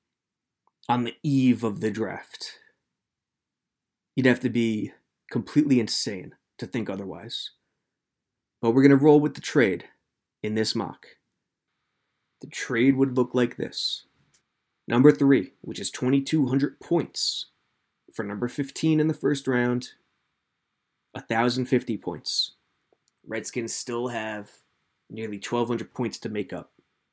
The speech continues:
Jets would receive number forty-six overall, second round,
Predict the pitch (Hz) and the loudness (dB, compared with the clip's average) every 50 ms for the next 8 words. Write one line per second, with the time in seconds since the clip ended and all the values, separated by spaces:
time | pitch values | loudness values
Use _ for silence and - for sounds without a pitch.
0 | _ _ _ _ - 131 120 - 117 113 117 107 - 117 113 110 110 95 107 107 | _ _ _ _ -4 -2 -2 0 -2 -2 -2 -2 -2 -2 0 -2 -2 -2 -4 -4
1 | 98 107 101 - 117 110 107 107 - 135 135 - 151 143 131 135 143 143 143 147 | -4 -6 -4 -2 -2 0 0 2 2 0 4 6 4 4 6 4 2 2 2 0
2 | 139 - - 107 - 104 90 101 123 139 147 151 147 - | -2 -2 -4 -4 -4 -4 -2 0 2 2 2 2 0 -2